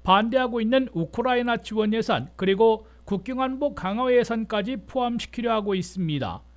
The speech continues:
특히 현재 임시 예산이 십일월 십칠일 끝나기 때문에 연방정부 셧다운을 피하기 위해서는 그 이전에 또 다른 임시 예산 또는 연간 예산안을 처리해야 합니다.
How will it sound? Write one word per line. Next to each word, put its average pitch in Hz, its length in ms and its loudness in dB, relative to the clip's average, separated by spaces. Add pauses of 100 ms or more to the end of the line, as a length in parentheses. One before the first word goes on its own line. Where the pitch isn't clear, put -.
(560)
특히 294 260 0
현재 226 460 6
임시 247 340 -2
예산이 233 500 2
십일월 254 500 0
십칠일 233 500 -8
끝나기 233 460 -2
때문에 202 600 -2 (220)
연방정부 254 720 2
셧다운을 233 640 0
피하기 220 440 -2
위해서는 214 480 0
그 214 160 0
이전에 202 600 2 (240)
또 254 160 -6
다른 269 320 4
임시 240 340 -2
예산 214 320 2
또는 247 380 0 (260)
연간 220 420 4
예산안을 233 580 0
처리해야 202 580 -2
합니다. 139 500 -4